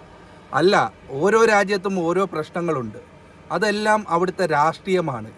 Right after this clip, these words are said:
ഇതിൻ്റെ എല്ലാം പൊതുവായ ശത്രു, മനുഷ്യൻ്റെ പൊതുവായ ശത്രു അതാത് രാജ്യത്തെ രാഷ്ട്രീയമാണെന്ന് ഞാൻ പറയും. അത് സത്യമായ ഒരു കാര്യമാണ്. എങ്കിലേ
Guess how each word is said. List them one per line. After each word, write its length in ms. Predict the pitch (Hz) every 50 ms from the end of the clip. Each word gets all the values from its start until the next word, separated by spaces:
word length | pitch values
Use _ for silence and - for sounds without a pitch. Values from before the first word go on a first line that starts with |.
| -
ഇതിൻ്റെ 240 | 135 175 196 202 214 202 190
എല്ലാം 300 | 196 202 202 196 190 180 - - - -
പൊതുവായ 560 | - 156 160 180 202 196 196 196 190 190 185 170 -
ശത്രു, 340 | - 139 - - - 131 117 - - - - - - - - 135
മനുഷ്യൻ്റെ 520 | 143 165 190 185 - 220 214 208 208 202 180
പൊതുവായ 480 | 185 175 175 190 190 190 190 190 190 185 175 -
ശത്രു 460 | 170 151 139 - - - 185 175 175 180 - - - - - - 123 135
അതാത് 320 | 139 160 175 190 185 196 196 185
രാജ്യത്തെ 360 | 170 170 170 165 165 147 160 147 143
രാഷ്ട്രീയമാണെന്ന് 760 | 139 151 147 - - 180 175 160 151 135 131 135 131 131 127 123 120
ഞാൻ 120 | 117 113 110
പറയും. 260 | 110 110 107 101 - - - - - - - - - - - - - - - - - 160
അത് 120 | 180 202 - 220
സത്യമായ 500 | 202 190 - - 240 233 226 220 214 196 185
ഒരു 100 | 180 175 - 156
കാര്യമാണ്. 500 | 147 139 139 131 120 117 110 107 92 - - - - - - - - - - - - - - - - - - 143
എങ്കിലേ 340 | 160 180 196 208 208 208 208